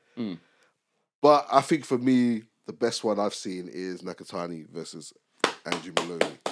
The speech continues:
Speaker 1: Let's go,
Speaker 2: Um,
Speaker 1: Flows.
Speaker 2: slumped him.
Speaker 1: Let's go. I was thinking, please say it, please say it.
Speaker 2: Yeah, yeah, yeah, yeah, yeah. That's,
Speaker 1: Yeah,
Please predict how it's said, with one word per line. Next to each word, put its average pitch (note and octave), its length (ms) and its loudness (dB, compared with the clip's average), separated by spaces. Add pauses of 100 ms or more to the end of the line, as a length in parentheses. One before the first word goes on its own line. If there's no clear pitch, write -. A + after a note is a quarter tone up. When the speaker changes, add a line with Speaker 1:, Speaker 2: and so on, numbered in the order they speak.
(240)
Speaker 1:
Let's D3 200 6
go, F3+ 560 10
Speaker 2:
Um, A#2 60 2
Speaker 1:
Flows. F3 800 4 (220)
Speaker 2:
slumped - 460 -6
him. E2 140 -16 (140)
Speaker 1:
Let's C3+ 260 4
go. C#3+ 600 4 (440)
I - 60 4
was C#3+ 100 4
thinking, D#3+ 180 2
please E3+ 240 0
say D#3 160 8
it, B2+ 80 0
please C#3+ 180 -4
say B2 160 4
it. G2 120 -2
Speaker 2:
Yeah, C3 140 4
yeah, C3 100 4
yeah, G#2+ 160 0 (120)
yeah, F2+ 40 -4 (340)
yeah. E2+ 40 -10
That's, G2+ 320 -6
Speaker 1:
Yeah, C#3+ 140 8